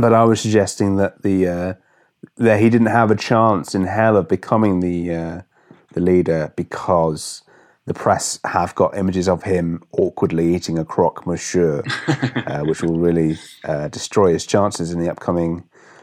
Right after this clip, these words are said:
Speaker 1: runoffs. Runoff is very much a horrible word, isn't it? It makes you think of rainwater.
Speaker 2: Mm.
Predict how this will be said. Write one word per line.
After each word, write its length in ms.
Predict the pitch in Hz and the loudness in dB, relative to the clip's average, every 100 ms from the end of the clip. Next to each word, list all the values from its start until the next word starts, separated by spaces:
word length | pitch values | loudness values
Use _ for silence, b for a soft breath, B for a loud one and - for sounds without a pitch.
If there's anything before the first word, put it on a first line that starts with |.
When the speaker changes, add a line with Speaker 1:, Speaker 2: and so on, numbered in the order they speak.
| b 95 | b -2
Speaker 1:
runoffs. 720 | 90 90 78 - - - - _ _ _ b b b - | 0 0 -2 -8 -14 -14 -16 _ _ _ b b b 0
Runoff 320 | 170 202 190 | 4 4 2
is 100 | 160 | 2
very 160 | 170 165 | 4 4
much 100 | 139 | 2
a 80 | 131 | 0
horrible 480 | - 160 147 143 | 4 4 6 6
word, 320 | 139 147 127 117 | 6 6 6 4
isn't 140 | 120 | 2
it? 180 | 107 - _ _ - | 0 -2 _ _ 0
It 60 | 127 | 0
makes 160 | 85 | 0
you 60 | 131 | -2
think 120 | 123 | 0
of 380 | 117 - - 127 | 0 -2 -4 4
rainwater. 680 | 127 117 104 101 98 98 - - | 6 6 4 2 0 -2 -4 -8
Speaker 2:
Mm. 600 | 135 135 131 127 123 | -2 0 0 -2 -4